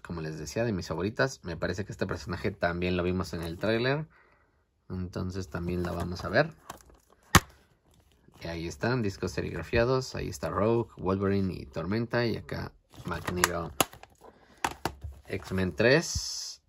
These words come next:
la batalla final. La menos favorita de los fans. Y ahí está, eh, Wolverine y los villanos, ¿no? Bueno, Beast no fue villano como tal. Y Eri-, X-Men Orígenes Wolverine,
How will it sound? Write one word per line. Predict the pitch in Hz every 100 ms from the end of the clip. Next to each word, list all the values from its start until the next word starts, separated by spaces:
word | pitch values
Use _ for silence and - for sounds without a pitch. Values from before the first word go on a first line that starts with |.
| _
la | 90
batalla | 87 85 95 87
final. | - 90 127 175 190 - _ _ _ _ -
La | - 90
menos | 98 98 90
favorita | 90 87 90 95
de | 87
los | 85 -
fans. | 120 175 - - - - - - - _ _ - - - - - _ _ - _ _ _ _ _ _ _ _ _ -
Y | 92
ahí | 85 82 80
está, | 90 - 80 82
eh, | 104 107
Wolverine | 90 90 95 92 92 95 95 95 - _ _ _ _ _ _ _
y | 92 90
los | 85 90 82
villanos, | 87 85 85 76 64 - - -
¿no? | 104
Bueno, | 92 87
Beast | 82 117 - -
no | 87
fue | 85
villano | 82 82 82
como | 85 87
tal. | 110 120 123 -
Y | 117 131 110
Eri-, | 98 98
X-Men | - 110 - 110 104
Orígenes | 95 101 87
Wolverine, | 87 107 120 123 135